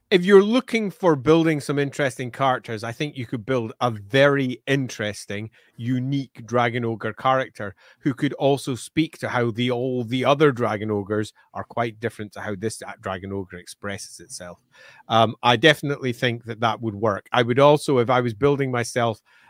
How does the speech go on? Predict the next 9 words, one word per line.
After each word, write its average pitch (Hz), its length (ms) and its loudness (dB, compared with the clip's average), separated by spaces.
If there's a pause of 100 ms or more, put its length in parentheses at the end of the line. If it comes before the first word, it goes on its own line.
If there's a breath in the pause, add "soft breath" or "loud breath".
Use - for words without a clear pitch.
(120)
um, 117 180 2
some 131 240 0
form 131 260 2
of 110 100 -4
Dragon 127 320 2
Ogre 113 220 -2
society, 117 760 -4
accept - 800 -6
that 110 520 2